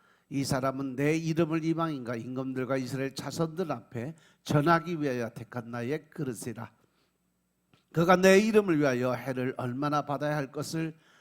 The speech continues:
내가 그에게 보이리라." 하시니, 아나니아가 떠나 그 집에 들어가서 그에게 안수하여 가로되, "형제 사울아, 주 곧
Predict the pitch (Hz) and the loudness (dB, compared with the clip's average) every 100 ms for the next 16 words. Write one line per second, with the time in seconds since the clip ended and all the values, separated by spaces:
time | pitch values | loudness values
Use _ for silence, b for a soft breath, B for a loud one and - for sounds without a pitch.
0 | b b b b 143 156 156 143 147 143 | b b b b 4 4 4 2 0 0
1 | 123 135 - 131 120 110 113 127 151 151 | 0 -4 -4 -6 -4 -4 -2 0 0 -2
2 | - - 120 - 113 117 110 _ 123 127 | -12 -14 -10 -10 -10 -12 -14 _ -8 -6
3 | 123 120 117 104 107 135 196 b b b | -8 -6 -6 -6 -8 -8 -10 b b b
4 | - 127 123 117 127 - 117 117 113 131 | -10 -8 -6 -6 -6 -8 -10 -10 -8 -8
5 | 117 113 139 139 143 127 127 127 143 170 | -6 -6 -6 -4 -6 -4 -6 -6 -6 -8
6 | - 170 139 127 117 110 107 117 B B | -4 -4 -2 -6 -6 -8 -8 -10 B B
7 | B _ 143 143 123 131 135 127 131 123 | B _ -2 -2 -2 -4 -2 -2 0 -2
8 | - 139 131 107 131 104 | -4 -10 -10 -6 -8 -8